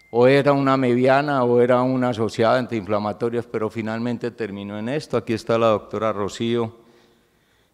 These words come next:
que es nuestra patóloga de cabecera, y encontró una inmensa proceso ulcerativo con fibrosis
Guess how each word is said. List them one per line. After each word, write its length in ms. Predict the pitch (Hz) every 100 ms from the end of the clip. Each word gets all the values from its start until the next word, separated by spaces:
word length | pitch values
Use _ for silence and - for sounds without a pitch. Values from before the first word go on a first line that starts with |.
| _
que 120 | 123
es 60 |
nuestra 360 | 131 131 - 110
patóloga 540 | 110 104 120 123 120 113
de 80 |
cabecera, 580 | - 113 110 104 123 127
y 60 | 127
encontró 480 | 120 107 117 110 123
una 200 | 127 127
inmensa 1000 | 120 139 160 143 151 139 131 123 107 92
proceso 600 | 110 101 117 110 127 123
ulcerativo 1120 | 131 113 - 104 92 - 107 101 120 131 -
con 240 | - 101 95
fibrosis 840 | 104 101 107 117 110 127 - -